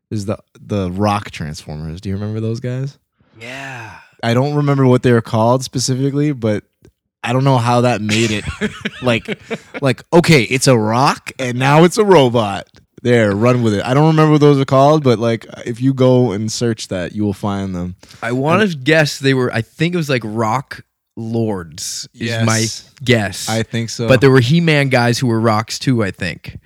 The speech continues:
Speaker 2: The Rock Lords.
Speaker 1: Is that, oh, and they transformed. Yeah, I remember. 'Cause my mom, I don't remember. My mom came home one night.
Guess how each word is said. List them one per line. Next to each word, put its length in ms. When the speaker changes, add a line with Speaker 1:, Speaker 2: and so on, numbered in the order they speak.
Speaker 2:
The 100
Rock 440
Lords. 800
Speaker 1:
Is 140
that, 200
oh, 220
and 100
they 80
transformed. 800
Yeah, 280
I 120
remember. 420
'Cause 160
my 100
mom, 360
I 100
don't 160
remember. 300
My 80
mom 320
came 240
home 280
one 200
night. 280